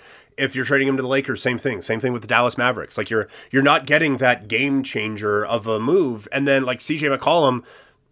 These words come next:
I don't think anyone's touching that right now just because of the, the issues with his lungs. Like, that is a, a very serious thing, and you wonder how he is going to come back from that. And then, like,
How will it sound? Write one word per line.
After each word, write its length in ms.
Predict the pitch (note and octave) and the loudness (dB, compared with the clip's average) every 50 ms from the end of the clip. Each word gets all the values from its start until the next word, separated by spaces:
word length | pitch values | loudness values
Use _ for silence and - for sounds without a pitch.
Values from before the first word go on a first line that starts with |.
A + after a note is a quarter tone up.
| _ - | _ 2
I 100 | B2 C3 | 4 4
don't 140 | C#3+ C#3+ | 4 4
think 140 | - D3 C3+ | 2 0 0
anyone's 340 | D3 D3+ E3 D#3+ D#3 C#3 C3 | 0 0 0 0 -2 -2 -2
touching 280 | - C3 A#2 - A#2+ A2 | -2 -4 -4 -2 -2 -4
that 160 | G#2 G2 E2+ | -4 -4 -4
right 200 | G2 F#2+ F2+ E2 | -4 -6 -6 -6
now 260 | F#2+ F#2+ E2+ E2 E2 F#2 F#2 _ _ - A2 | -8 -8 -8 -10 -12 -16 -20 _ _ -20 -14
just 280 | A#2 A#2 C#3 B2+ - - | -6 -4 -4 -4 -4 -4
because 440 | B2 A#2+ - B2 A#2+ A#2 A2+ G#2 | -6 -2 0 2 2 0 0 0
of 420 | B2 A2 G#2+ G#2 G2 F#2+ F2+ F#2 _ - | 0 0 0 0 -2 -6 -12 -18 _ -6
the, 360 | A2 G2+ G2 G2 F#2+ F#2+ F#2 | -4 -4 -2 -2 -4 -6 -8
the 220 | F2 G2+ A2 F2 G#2+ | -10 -10 -8 -8 -8
issues 320 | A2 - - A2+ G2+ F#2 | -8 -8 -8 -10 -10 -8
with 120 | G#2+ G#2 | -8 -8
his 140 | A#2+ A2+ G2+ | -6 -6 -6
lungs. 380 | F#2+ E2+ A#2 C3 B2 F#2 D2+ - | -4 -2 0 0 0 -2 -6 -10
Like, 140 | F#2+ F#2 - | -10 -4 -2
that 180 | A2 G#2+ G#2+ | 0 0 0
is 140 | A2 G#2+ G#2+ | 0 2 4
a, 200 | A2 G#2+ G#2 G2 - - - - - - | 4 4 4 2 -2 -14 -20 -20 -12 -4
a 140 | - C3+ B2+ | -2 -2 -2
very 400 | G2 F#2 A2 A2+ B2 B2+ B2 A#2+ | 2 4 4 4 4 4 0 -4
serious 500 | - - - C3 B2 B2 A#2+ A#2+ A2+ - | -4 -4 -2 -2 0 0 -2 -4 -6 -4
thing, 200 | - D3+ D#3+ C#3 | -2 -2 -2 0
and 60 | A#2+ | -2
you 60 | A2+ | -2
wonder 200 | A2+ A#2 A#2 A2+ | -2 -2 -2 -2
how 160 | G#2 A2+ A#2 | 0 -2 -2
he 140 | G#2 A2 A#2+ | -2 -2 -4
is 100 | C3 B2+ | -4 -2
going 160 | - C#3 A#2+ | -2 -2 -2
to 40 | A2+ | -2
come 120 | - A2+ G#2 | -2 -2 0
back 180 | A#2 C3 C#3 | 0 0 0
from 120 | - C#3 B2+ | 0 -2 -4
that. 140 | G#2 G2 | -4 -4
And 120 | G2+ C3 C3+ | -4 0 2
then, 140 | C#3 C#3+ C#3 | 2 4 4
like, 200 | C#3+ C3+ - | 2 2 0